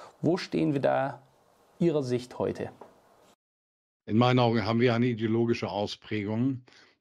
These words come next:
Speaker 2: Und diese Ideologie ist nicht explizit, so wie Kommunismus oder Nationalsozialismus,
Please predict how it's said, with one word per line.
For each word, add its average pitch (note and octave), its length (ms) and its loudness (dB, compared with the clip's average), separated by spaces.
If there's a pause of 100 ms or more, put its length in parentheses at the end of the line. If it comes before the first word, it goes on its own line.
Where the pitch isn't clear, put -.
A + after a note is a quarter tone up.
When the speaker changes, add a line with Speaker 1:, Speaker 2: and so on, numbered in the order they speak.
(200)
Speaker 2:
Und A#2 180 0
diese G#2 160 -2
Ideologie A#2 600 4
ist C#3 160 -2
nicht A#2+ 360 -2
explizit, - 1000 -8 (400)
so G#2 240 -6
wie F2 100 -8
Kommunismus F2 800 -6
oder D2+ 160 -10
Nationalsozialismus, A2 1300 -6